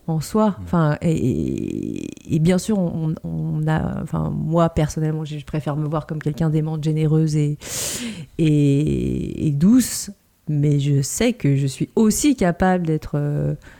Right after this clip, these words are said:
Speaker 1: égoïste, euh, coléreuse et, euh,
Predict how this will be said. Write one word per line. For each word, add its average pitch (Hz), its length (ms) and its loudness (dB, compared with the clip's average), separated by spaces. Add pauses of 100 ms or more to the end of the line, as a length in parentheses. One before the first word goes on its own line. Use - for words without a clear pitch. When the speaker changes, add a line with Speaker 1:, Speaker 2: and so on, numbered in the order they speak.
(540)
Speaker 1:
égoïste, 160 600 2
euh, 147 180 4
coléreuse 156 680 4
et, 151 260 2
euh, 151 200 0